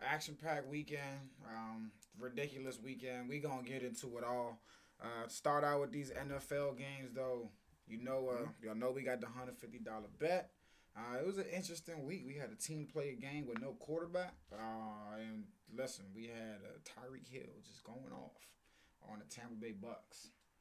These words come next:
Speaker 1: Get into all that,
Speaker 2: I
Speaker 1: man.
Speaker 2: be trying to tell people, man, in my
Speaker 1: We'll get into
Speaker 2: opinion,
Speaker 1: all that.
Speaker 2: I think he is the best receiver right now.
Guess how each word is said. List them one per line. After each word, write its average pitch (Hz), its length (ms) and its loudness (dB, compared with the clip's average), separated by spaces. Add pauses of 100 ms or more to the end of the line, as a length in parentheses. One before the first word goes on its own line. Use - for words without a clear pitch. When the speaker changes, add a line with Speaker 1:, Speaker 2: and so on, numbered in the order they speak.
(680)
Speaker 1:
Get 117 180 -6
into 113 240 -8
all 101 340 -4
that, - 200 -12
Speaker 2:
I 95 180 -8
Speaker 1:
man. - 100 -4
Speaker 2:
be - 80 -10
trying 117 280 -6
to - 100 -10
tell 147 200 -4
people, 110 260 -4 (120)
man, 101 360 -6 (100)
in 107 140 -2
my 147 200 4
Speaker 1:
We'll 151 80 4
get - 100 -6
into 156 120 0
Speaker 2:
opinion, 131 320 4
Speaker 1:
all 110 220 -6
that. 104 140 -12 (420)
Speaker 2:
I 135 140 0
think 101 280 -4
he 117 160 -6
is 92 160 -4
the 80 80 -10
best 95 320 -4
receiver 131 420 -2
right 170 260 0
now. 311 380 0